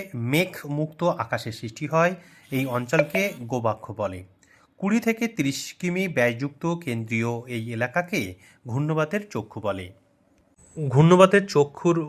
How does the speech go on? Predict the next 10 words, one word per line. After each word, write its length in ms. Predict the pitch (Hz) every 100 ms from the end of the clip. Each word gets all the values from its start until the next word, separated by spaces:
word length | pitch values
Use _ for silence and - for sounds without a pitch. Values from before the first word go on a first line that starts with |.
| 139
পরবর্তীতে 600 | - 135 143 156 160 165 190
আরও 240 | 123 123
তিনটি 300 | 123 147 147 156
বলয় 280 | 156 156 156
আছে। 200 | 156 185 185 151 117
দ্বিতীয় 260 | 117 117
বলয়টি 460 | 113 113 113 113 117 117 117
ঝঞ্ঝা 380 | 135 156 160 170
বিক্ষুব্ধ 440 | 131 117 - 113 113 110
বলয়, 300 | 117 147